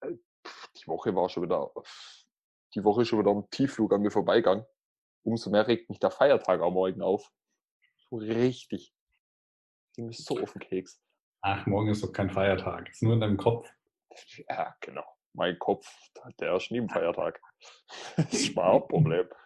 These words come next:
Speaker 1: Nee, ähm, was,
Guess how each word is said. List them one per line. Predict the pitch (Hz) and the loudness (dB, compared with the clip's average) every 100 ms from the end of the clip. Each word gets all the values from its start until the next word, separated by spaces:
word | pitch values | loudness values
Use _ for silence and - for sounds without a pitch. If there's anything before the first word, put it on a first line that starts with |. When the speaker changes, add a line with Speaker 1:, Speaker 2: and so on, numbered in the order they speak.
| _ - - _ _ _ _ _ _ _ - - _ _ _ | _ -20 -20 _ _ _ _ _ _ _ -20 -20 _ _ _
Speaker 1:
Nee, | 104 127 160 | 6 8 8
ähm, | 104 101 - - - - | 6 4 -2 -18 -20 -6
was, | - 95 - | -2 -2 -4